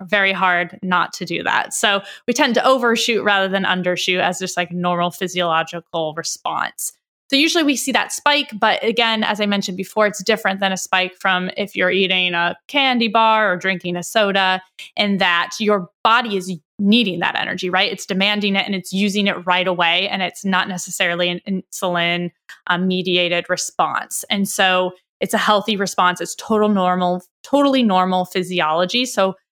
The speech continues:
we wouldn't be surprised to see a spike. So I'm not sure what she's doing on the bike. Usually, like, casual cycling, we wouldn't see a spike. But if she's doing sprints or really high intensity, it might be normal to see that glucose spike. And then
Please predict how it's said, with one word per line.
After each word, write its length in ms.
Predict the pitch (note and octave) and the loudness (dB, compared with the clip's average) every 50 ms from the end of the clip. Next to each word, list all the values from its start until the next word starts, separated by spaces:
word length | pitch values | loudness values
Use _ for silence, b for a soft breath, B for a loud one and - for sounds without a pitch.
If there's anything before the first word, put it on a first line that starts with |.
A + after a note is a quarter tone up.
| _ _ _ - | _ _ _ 2
we 60 | A#3 | 4
wouldn't 200 | A#3+ C#4+ D4+ C#4+ | 4 4 4 2
be 80 | B3+ C4 | 2 0
surprised 420 | A#3 - G#3 - G3+ F#3+ F#3 F3+ - | 0 -2 -2 0 0 0 0 -2 -6
to 60 | F#3+ | -8
see 180 | - - F#3+ F#3 | -6 -4 -4 -4
a 40 | |
spike. 340 | F3 - - - E3 E3+ - | -4 -2 -2 0 -2 0 -2
So 300 | - - G#3 G3 F#3+ F#3 - _ - | -2 0 2 2 2 0 -2 _ 0
I'm 100 | A#3+ A3 | 0 2
not 140 | A#3+ A3+ A3+ | 2 2 2
sure 120 | - A#3+ | 0 0
what 80 | - G3 | 0 -2
she's 200 | - A3+ G3+ - | -4 -6 -4 -2
doing 240 | - C#4 C4 B3+ B3+ | 0 2 2 4 2
on 140 | B3 A#3+ | 2 2
the 100 | A#3 A3+ | 2 2
bike. 280 | G#3+ A#3+ A3+ A3+ A3+ - | 2 2 2 0 -2 -2
Usually, 360 | A3+ A#3 B3 A#3+ B3+ B3 A#3 | -2 0 2 2 2 4 4
like, 240 | A3+ G#3 G3 G3 - - _ | 4 2 2 0 -4 -10 _
casual 480 | - - F#3+ F#3 F#3+ F3+ G#3+ G3 G3 F#3+ | -2 0 2 2 2 2 0 0 0 0
cycling, 560 | F#3+ - G3 F3+ F3+ F#3 G3+ F#3+ F#3 F#3 F#3 | 2 2 2 2 0 0 0 0 0 0 0
we 100 | F#3 F3+ | -2 -2
wouldn't 240 | F3 F#3 F3 - - | -2 -2 -2 -2 -4
see 100 | - F#3 | -4 -4
a 40 | |
spike. 360 | F3+ - - - F3 F3+ F3+ - | -4 -2 0 0 0 0 0 -4
But 80 | F3+ | -6
if 60 | F3+ | -6
she's 200 | - - G3+ F#3 | -4 -6 -4 -2
doing 200 | - F#3+ F3 - | -2 -4 -4 -6
sprints 580 | - - - - C#4+ C4+ B3 A#3 A3+ A3 G3+ - | -8 -6 0 2 2 4 4 2 0 -2 -4 -4
or 40 | F3+ | -4
really 180 | F#3 F#3+ F#3 | -2 0 0
high 160 | F#3 F#3 G3 F#3+ | 0 0 0 0
intensity, 640 | F#3 F3 - G3+ G3 F3+ - G#3+ G#3+ G#3+ G3 G#3+ | 0 -2 -2 -2 -2 -2 -2 0 0 0 0 0
it 100 | - C#4 | 0 2
might 160 | C#4+ C#4 B3 A3 | 2 2 2 2
be 100 | A#3+ A3 | 0 0
normal 540 | F#3+ F3 E3+ E3+ E3+ F3+ F#3 F#3+ F#3+ F#3 - | 0 0 0 0 0 0 0 0 0 -2 -6
to 80 | - G#3 | -10 -8
see 180 | - - G#3 G3+ | -4 -2 0 0
that 180 | G#3 G#3 A3+ | 0 0 0
glucose 420 | - B3 B3 A#3+ - C4+ C4+ C4+ - | 0 0 0 2 2 2 2 2 0
spike. 380 | - C#4+ C4+ C#4 C#4 C4+ - - _ _ _ _ _ _ _ - | 2 2 2 2 2 -2 -6 -16 _ _ _ _ _ _ _ -2
And 160 | G#3 A3+ A3 | 0 2 4
then 300 | A#3 A3+ A3+ A3 A3 A3 | 4 4 2 0 -2 -4